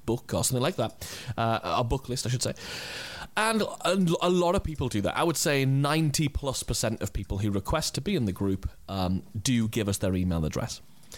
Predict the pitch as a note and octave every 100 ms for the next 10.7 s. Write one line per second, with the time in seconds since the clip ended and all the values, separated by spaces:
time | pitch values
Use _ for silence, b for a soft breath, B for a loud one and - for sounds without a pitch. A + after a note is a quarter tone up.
0 | B - A#3+ B3 - A2 - D#3 D#3+ D3+
1 | B2+ A#2+ A2 F#2 E2+ D#2+ - - - B2
2 | D3 A2 F#2 - - - D#3 F3+ G3 -
3 | D3+ D#3+ C3+ A2+ C#3+ B2 A#2 A2 A2 A2+
4 | - - A#2+ - A2 G2+ G#2+ G#2+ G#2 -
5 | - C3 A2+ G#2+ G#2 F2+ G2+ F#2 F#2 B
6 | B - G#2 G#2 A2+ G#2 G3+ G2 G#2 G2
7 | F#2+ F#3+ C3+ C#3+ C#3+ A#2 G#2+ G2+ F#2+ F#2+
8 | - D3+ B2+ C3+ E3 D#3 C#3+ C#3+ C3 -
9 | D#3+ D3+ C3 A#2 A2+ G#2+ - F#2 E2+ E2+
10 | - - - B2 C#3+ -